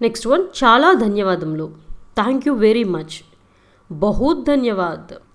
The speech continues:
ఆప్కో బహుత్ బహుత్ ధన్యవాద్. ధన్యవాద్ కా మతలబ్ thank you. Thank you so much, thank you very much అంటాం కదా, అప్పుడు బహుత్ యాడ్ కర్కే బోల్నా పడేగా. బహుత్ కా మతలబే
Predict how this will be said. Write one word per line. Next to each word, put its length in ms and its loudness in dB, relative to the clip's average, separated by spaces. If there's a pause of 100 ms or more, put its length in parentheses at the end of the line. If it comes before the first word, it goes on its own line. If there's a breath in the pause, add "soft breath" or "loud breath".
(220)
ఆప్కో 320 -4
బహుత్ 500 2
బహుత్ 320 2
ధన్యవాద్. 600 -4 (380 soft breath)
ధన్యవాద్ 520 4
కా 160 0
మతలబ్ 500 -4
thank 400 -2
you. 100 0 (380 loud breath)
Thank 200 4
you 100 2 (120)
so 240 4
much, 140 4
thank 440 -6
you 100 -4
very 280 0
much 200 -2
అంటాం 240 -2
కదా, 120 -2
అప్పుడు 200 0
బహుత్ 520 0
యాడ్ 240 0
కర్కే 200 -2
బోల్నా 300 -2
పడేగా. 400 -6
బహుత్ 420 -2
కా 120 -2
మతలబే 460 -4